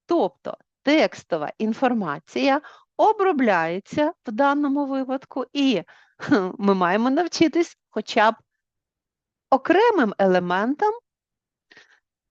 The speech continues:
цієї магічної дії. Отже, сьогодні робота з рядками. Що ж таке рядкові типи даних? Це все, що ми не можемо чітко визначити, як число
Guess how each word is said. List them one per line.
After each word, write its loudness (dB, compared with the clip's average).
цієї -2
магічної -6
дії. -6
Отже, 2
сьогодні -2
робота -2
з -10
рядками. -8
Що 4
ж -6
таке 2
рядкові 0
типи -2
даних? -6
Це 0
все, 2
що 0
ми 2
не -4
можемо -8
чітко 2
визначити, 2
як 2
число -4